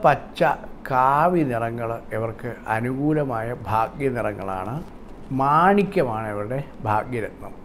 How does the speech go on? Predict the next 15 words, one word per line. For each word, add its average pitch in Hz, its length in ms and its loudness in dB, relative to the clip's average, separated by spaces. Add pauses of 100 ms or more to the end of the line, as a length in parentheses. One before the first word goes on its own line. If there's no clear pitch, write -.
(260)
അത്തം 240 560 2
നക്ഷത്രക്കാരുടെ 175 760 6
ഉപാസനാമൂർത്തി 160 1200 2
ഗണപതി 139 520 2
ഭഗവാനാണ്. 120 600 0 (1040)
രണ്ടാണ് 147 800 4 (100)
ഇവരുടെ 127 320 0
ഭാഗ്യസംഖ്യയായിട്ട് 117 1120 0 (120)
പറയുന്നത്. 110 540 -2 (880)
തിങ്കൾ 185 600 8 (460)
ഭാഗ്യ 147 680 4
ദിവസമായിട്ട് 147 800 0
പറയപ്പെടുന്നു. 104 680 -4 (760)
വെള്ള, 160 680 2
പച്ച - 380 -2